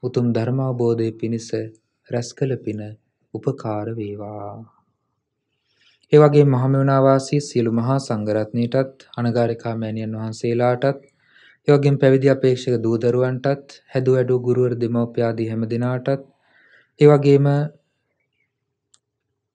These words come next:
නොඑක ආකාරයෙන් උපකාර කළ හැම දෙනාට,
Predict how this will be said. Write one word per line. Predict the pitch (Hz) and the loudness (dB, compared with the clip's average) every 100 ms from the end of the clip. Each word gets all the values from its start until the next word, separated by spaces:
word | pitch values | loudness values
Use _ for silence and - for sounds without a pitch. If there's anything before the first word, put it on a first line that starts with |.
| - | 2
නොඑක | 139 147 151 | 4 6 4
ආකාරයෙන් | 143 143 139 139 131 | 2 2 0 0 -2
උපකාර | 131 131 139 135 | -2 0 0 0
කළ | 131 127 | 0 0
හැම | 123 120 | 0 -2
දෙනාට, | 123 127 131 135 | -2 -2 -2 -2